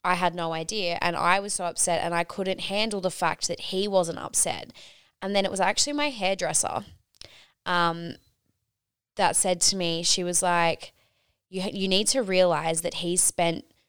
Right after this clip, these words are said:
however long it's taken him to make this decision mourning this relationship. He has already gone through that grieving period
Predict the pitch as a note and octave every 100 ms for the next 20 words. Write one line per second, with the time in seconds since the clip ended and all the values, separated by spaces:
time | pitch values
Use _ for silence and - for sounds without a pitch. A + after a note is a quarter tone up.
0 | _ - E3+ F3 F3+ G3+ F#3 F3 E3+ -
1 | E3+ E3 E3+ E3+ - E3+ D#3+ F3 E3 -
2 | - E3+ G3 C4+ C#4 E3+ E3 D#3 D3+ D#3
3 | D3+ - G2 G2 - - - - - _
4 | _ _ - F#3 F3+ - F#3 F3+ F3+ E3
5 | E3 D#3 D#3+ - E3+ E3 D#3+ D3+ D#3 D#3+
6 | F3 F3 F3+ G#3 C4+ G4